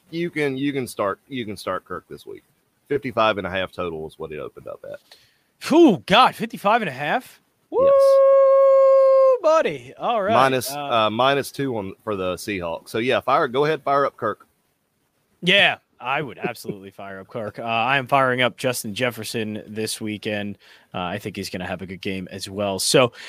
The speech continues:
Speaker 2: taking a look at, uh, all the other things at running back, and maybe this goes into a little bit of the waiver wire as well. What do we make of Cotterell Patterson?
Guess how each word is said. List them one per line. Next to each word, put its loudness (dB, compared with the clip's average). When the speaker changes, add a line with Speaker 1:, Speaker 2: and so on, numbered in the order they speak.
Speaker 2:
taking 4
a 8
look 6
at, 8
uh, 8
all 6
the 8
other 6
things -4
at -4
running 2
back, 0
and -8
maybe -2
this 2
goes 2
into 4
a 2
little 2
bit 2
of -2
the -6
waiver 2
wire 6
as -2
well. 6
What 2
do 6
we 2
make 4
of 2
Cotterell 4
Patterson? -8